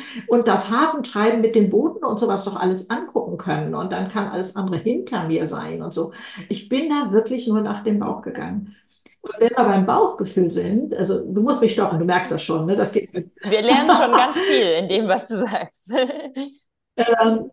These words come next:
Speaker 1: also, ähm, das war für mich früher eine Einheit, die, ähm, die hielt ich für weiblich und damit kann ich nicht einem Investor
Speaker 2: Mhm.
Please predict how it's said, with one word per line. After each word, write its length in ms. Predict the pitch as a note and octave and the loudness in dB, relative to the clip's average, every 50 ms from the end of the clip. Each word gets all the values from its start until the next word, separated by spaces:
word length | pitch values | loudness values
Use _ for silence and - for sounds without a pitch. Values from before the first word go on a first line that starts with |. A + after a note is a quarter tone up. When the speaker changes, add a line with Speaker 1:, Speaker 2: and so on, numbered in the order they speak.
| _ - | _ 2
Speaker 1:
also, 580 | A3+ A3+ A#3 A#3 A3+ A3+ A3 A3+ - - - - | 4 4 6 8 8 8 8 6 6 2 -2 0
ähm, 460 | G#3 G#3 G#3 G3+ G3+ G3+ G3+ G#3 G3+ | 2 2 2 2 2 0 -2 -2 0
das 240 | G#3 A3 G#3+ - - | 2 0 0 0 0
war 240 | A3 A3 B3 C#4 D4 | 0 2 2 2 2
für 220 | - - A#3+ A3+ | 2 4 6 6
mich 480 | A3 A3 A3 B3 D4+ E4 E4 - - - | 6 6 6 6 4 4 2 0 -10 -6
früher 360 | - C4+ C#4 C#4+ C#4 C4+ - | -2 -2 0 2 2 2 2
eine 340 | - A3 A3 A3 G#3+ G#3+ G#3+ | 4 2 2 2 2 2 0
Einheit, 760 | A3 A3+ A3+ A#3+ C4 C4 A3+ A3+ A#3+ A#3 A#3 A#3+ A#3 - - | -2 0 0 2 2 2 2 2 2 2 2 2 2 0 -4
die, 300 | A3 A#3 A#3 A#3 A#3+ A#3 G#3+ | -2 0 2 2 2 2 2
ähm, 760 | G#3+ G#3+ G#3 G#3 G#3 G#3 G#3 G#3 G#3 G3+ G3+ G#3 G#3 - G3+ - A3 - - - - _ _ _ - | 2 2 2 2 2 4 4 4 4 2 2 0 0 -2 -6 -12 -18 -20 -20 -20 -20 _ _ _ 0
die 220 | G#3+ A#3 A3+ A3 A3 | 2 4 4 6 6
hielt 280 | A3 B3 B3+ - - - | 6 4 4 2 0 2
ich 300 | - A#3 A#3 - - - | 2 2 2 2 -4 -10
für 520 | - - A3 A3 G#3 G3 F3+ F3 D#3+ - | -4 0 2 4 4 4 4 2 0 -2
weiblich 960 | D#3+ D#3+ F#3 G#3+ A#3 A#3+ G#3+ - F#3 G3 G3 G3 G3+ G3 G3 - - A3+ - | -2 0 4 4 4 4 2 2 4 6 6 8 6 4 2 -4 -6 -6 -2
und 220 | - F#3 F#3+ F#3+ F3+ | 0 0 0 2 0
damit 480 | E3 F3 F3+ F3 F3 F#3 F3+ F3+ - | 0 2 0 0 0 0 -2 -4 -4
kann 200 | - - F3+ F#3 | -6 -4 -2 0
ich 180 | - E3+ - - | 0 0 0 0
nicht 240 | F3+ F#3+ F#3+ - - | 0 0 0 -2 -4
einem 180 | E3 D#3+ E3 D#3 | -4 -4 -4 -4
Investor 600 | - D#3+ D3+ - A#2+ - - - - G#3 A3 | -4 -4 -4 -4 -4 -6 -6 -8 -10 -10 -10
Speaker 2:
Mhm. 60 | G3 | -12